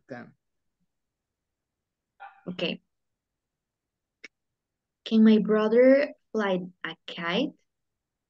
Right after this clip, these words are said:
Speaker 2: No. He can't. Bueno, de hecho aquí nos está diciendo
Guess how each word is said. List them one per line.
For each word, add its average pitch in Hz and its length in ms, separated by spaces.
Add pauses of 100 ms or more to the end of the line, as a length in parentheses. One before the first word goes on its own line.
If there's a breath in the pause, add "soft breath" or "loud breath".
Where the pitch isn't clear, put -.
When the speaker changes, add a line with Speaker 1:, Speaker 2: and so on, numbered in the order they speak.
(640)
Speaker 2:
No. 175 480 (1040)
He 180 180
can't. 175 520 (360)
Bueno, 180 220
de 151 280
hecho 170 160
aquí 180 160
nos 180 180
está 180 100
diciendo - 300